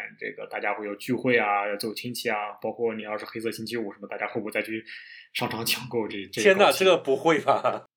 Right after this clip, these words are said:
Speaker 1: 对吧？然后还有就是最近一段时间，这个像包括美国的大选，各种原因会有一些人上街，各种聚集的活动，这些都增加了传染的风险。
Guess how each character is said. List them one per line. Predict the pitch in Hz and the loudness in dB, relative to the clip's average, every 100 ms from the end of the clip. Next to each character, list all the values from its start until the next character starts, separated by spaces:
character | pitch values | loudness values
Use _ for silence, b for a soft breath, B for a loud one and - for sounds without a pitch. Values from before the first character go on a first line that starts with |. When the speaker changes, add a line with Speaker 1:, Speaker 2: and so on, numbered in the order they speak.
| - | -16
Speaker 1:
对 | 107 | -12
吧？ | 104 | -10
然 | 107 104 | -8 -10
后 | - 110 | -2 -2
还 | 104 131 | 4 6
有 | 117 | 6
就 | 113 | 4
是 | 110 113 110 107 - | -2 0 0 -2 -4
最 | - 117 | 0 2
近 | 120 | 2
一 | 110 | 0
段 | 113 | 0
时 | 110 107 | -2 -4
间， | 104 107 104 101 | -6 -6 -6 -10
这 | 113 | -12
个 | 104 104 | -8 -10
像 | 104 107 104 104 _ _ _ _ - | -10 -10 -12 -14 _ _ _ _ -8
包 | 107 | -6
括 | 113 | -4
美 | 104 | -6
国 | 95 | -4
的 | 107 | 2
大 | 123 | 2
选， | 107 104 98 | 2 -2 -4
各 | 117 | -2
种 | 104 | -4
原 | 98 101 | -6 -8
因 | 104 | -10
会 | 101 | -10
有 | 101 | -10
一 | |
些 | 101 107 | -8 -8
人 | 101 104 | -6 -6
上 | - 104 | -6 -6
街， | 107 107 107 107 107 | -4 -4 -4 -10 -6
各 | 104 | -8
种 | 101 | -6
聚 | - | -6
集 | 110 | -4
的 | 110 | -2
活 | 104 101 | -4 -4
动， | 113 110 | -6 -8
这 | - | -8
些 | 123 120 | -2 0
都 | 143 | 0
增 | 147 113 | -2 -2
加 | 113 | -2
了 | 104 | -2
传 | - 107 | -6 -10
染 | 98 | -10
的 | |
风 | 95 104 | -12 -16
险。 | 98 | -18